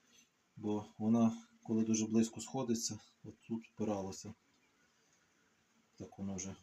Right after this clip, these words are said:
бачите, я підкрутив, і воно десь впиралося, і от воно виявляється, що воно там.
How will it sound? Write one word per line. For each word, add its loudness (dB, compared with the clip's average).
бачите, -8
я -8
підкрутив, 2
і 6
воно 6
десь 2
впиралося, 6
і 4
от 0
воно 6
виявляється, 8
що 0
воно 6
там. 0